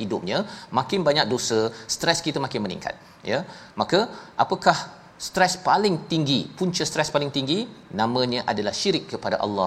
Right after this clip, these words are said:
Subhanahu Wa Taala. Jadi si ayah boleh beritahu kepada si anak, "Kamu, kalau kamu kata bahawa kamu dapat A ni pasal kamu yang belajar bersungguh-sungguh, kamu punya kecerdasan, cerdas kamu pun,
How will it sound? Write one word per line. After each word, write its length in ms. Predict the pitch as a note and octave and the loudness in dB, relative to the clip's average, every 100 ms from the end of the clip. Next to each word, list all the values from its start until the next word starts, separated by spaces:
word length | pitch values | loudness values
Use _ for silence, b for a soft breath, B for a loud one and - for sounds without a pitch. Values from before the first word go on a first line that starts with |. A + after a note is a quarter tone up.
| - | -2
Subhanahu 380 | F2+ F#2+ F#2 E2+ | -6 -4 -2 -2
Wa 40 | E2 | 0
Taala. 240 | D#2 C2+ C2+ - - - - - - - - | 0 0 -4 -8 -20 -20 -20 -20 -20 -14 -2
Jadi 160 | B2 C#3+ | 2 2
si 100 | - B2+ B2+ | 0 2 2
ayah 180 | C#3+ D3 | 2 0
boleh 160 | A#2 A#2 A2 | 0 0 -2
beritahu 380 | A2+ B2 - D3+ A2 | 0 0 0 -4 -2
kepada 320 | G#2 F#2+ G2+ B2 | -2 0 0 0
si 100 | - - | 0 0
anak, 200 | D#3 D#3 B B B B A2 | 0 -2 B B B B -2
"Kamu, 240 | G2+ A#2+ C3 A2 | 0 2 2 2
kalau 160 | G#2+ G#2+ | 2 2
kamu 220 | A2 A#2 G#2+ | 0 -2 2
kata 280 | A2 - B2 A#2 | 0 2 2 2
bahawa 260 | G#2+ A2+ A2+ A2 A2 | 4 2 2 2 0
kamu 160 | A#2+ A#2+ | 0 0
dapat 240 | A2 G#2+ G#2 C3 | 2 2 2 0
A 40 | G#2 G#2+ | 2 0
ni 80 | C3+ | -4
pasal 200 | A2 G#2+ A2+ | -4 0 2
kamu 200 | D#3 F#3+ A#2 | 2 2 0
yang 120 | G2+ | 2
belajar 280 | G2 G2 A2 G2 | 2 2 2 0
bersungguh-sungguh, 580 | F#2+ G#2 G2+ G2+ G#2+ D3 - - | -4 -6 -4 -2 0 0 0 2
kamu 260 | A#2+ F#3+ E3+ B2+ | 4 4 0 0
punya 200 | A#2+ A2+ - | -2 -2 0
kecerdasan, 880 | C3+ - - G#2+ F2+ F2 - E2+ - B B B B | -2 0 -2 0 2 0 2 0 0 B B B B
cerdas 360 | D3 C3+ C#3+ C#3 - | -4 0 0 0 0
kamu 220 | G#2+ C3 A2 - | 0 0 -2 -2
pun, 180 | E2+ | -2